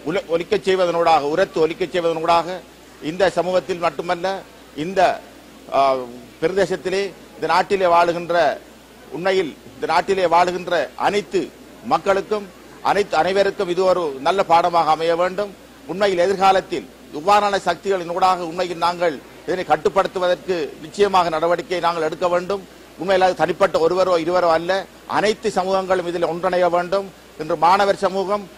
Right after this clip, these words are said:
அதேபோல் ஏனைய சமூகங்கள் ஒன்றிணைவதன் ஊடாக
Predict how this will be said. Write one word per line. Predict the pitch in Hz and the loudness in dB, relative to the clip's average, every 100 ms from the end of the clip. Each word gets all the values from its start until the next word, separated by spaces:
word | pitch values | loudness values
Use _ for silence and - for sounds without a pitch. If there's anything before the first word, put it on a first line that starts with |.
| - | -8
அதேபோல் | - 175 208 202 185 101 - - - | -2 4 4 4 2 0 -12 -20 -8
ஏனைய | 143 185 214 208 | -2 0 2 0
சமூகங்கள் | 190 180 196 196 196 | 0 -2 0 2 0
ஒன்றிணைவதன் | 170 190 202 196 180 170 | 0 -2 0 2 2 2
ஊடாக | 196 190 190 208 | 4 4 2 -4